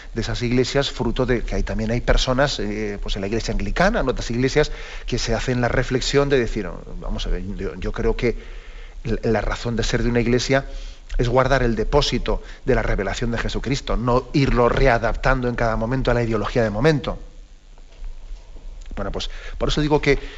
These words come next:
de este tema tenemos que extraer la conclusión de que hay que amar más la iglesia, cuando la vemos también, eh, en, en boca de críticas, en bocas de desprecios, de incomprensiones, por ser fiel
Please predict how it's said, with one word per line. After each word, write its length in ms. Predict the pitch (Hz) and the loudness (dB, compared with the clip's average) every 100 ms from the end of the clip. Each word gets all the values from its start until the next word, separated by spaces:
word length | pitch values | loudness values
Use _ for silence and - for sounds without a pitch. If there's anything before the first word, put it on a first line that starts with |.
| - - - | -14 -14 -6
de 120 | 117 | 0
este 200 | 143 - | 0 2
tema 420 | 151 147 123 117 139 - - - - | 2 2 2 -2 -4 -14 -20 -18 -6
tenemos 360 | 123 131 147 | -2 0 0
que 100 | - | 0
extraer 500 | 143 - 135 127 135 | 0 0 2 4 4
la 140 | 135 127 | 2 0
conclusión 600 | 123 120 123 113 135 131 | 0 -2 -4 -2 -2 0
de 100 | 120 | 0
que 100 | 123 | 0
hay 100 | 135 | 0
que 120 | - | 0
amar 240 | 120 127 127 | 0 0 0
más 220 | 127 120 | -2 -2
la 80 | 120 | -2
iglesia, 460 | 113 110 - 101 | 0 -2 -4 -6
cuando 260 | - 107 110 | -4 -2 0
la 100 | 117 | 0
vemos 380 | 131 131 123 - - - - | 2 0 -2 -4 -10 -14 -8
también, 560 | - 110 120 127 123 113 - | -4 0 4 4 2 -4 -8
eh, 380 | - 107 104 - - | -4 -2 -2 -6 -6
en, 260 | 110 101 - | -6 -4 -4
en 180 | 113 110 | -2 2
boca 240 | 127 127 | 4 4
de 160 | 117 110 | 4 2
críticas, 760 | 127 131 - 120 127 127 123 | 2 2 2 0 2 2 2
en 140 | 110 104 | -2 -2
bocas 300 | 117 120 117 | 0 0 -2
de 80 | |
desprecios, 580 | 107 104 - 139 - 131 | -2 -2 0 0 0 0
de 60 | 127 | 0
incomprensiones, 720 | 113 123 113 113 110 135 135 | 0 -2 0 0 2 0 0
por 240 | - 123 127 | 0 0 2
ser 220 | 160 147 | 2 2
fiel 360 | - 156 156 | 0 2 2